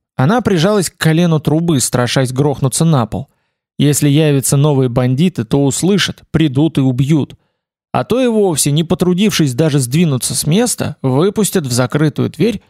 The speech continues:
сотни пуль из этих скорострельных автоматов. В голове стучало всё громче. Ей показалось, что просидела вечность.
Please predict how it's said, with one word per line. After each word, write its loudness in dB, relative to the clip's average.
сотни 0
пуль -2
из 0
этих 0
скорострельных -2
автоматов. -4
В -2
голове 2
стучало 0
всё -2
громче. -2
Ей 2
показалось, 0
что -2
просидела 0
вечность. -2